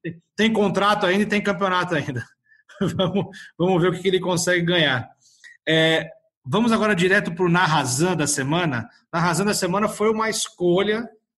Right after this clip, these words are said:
do Alexandre Losetti, conforme prometido no último, na última edição,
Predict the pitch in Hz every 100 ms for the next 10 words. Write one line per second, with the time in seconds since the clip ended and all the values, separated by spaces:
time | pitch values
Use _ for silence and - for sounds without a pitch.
0 | _ _ _ 151 170 165 170 165 160 147
1 | 147 165 - 151 160 165 165 165 147 -
2 | 156 151 147 143 147 147 139 131 127 131
3 | 131 135 131 127 - - 160 202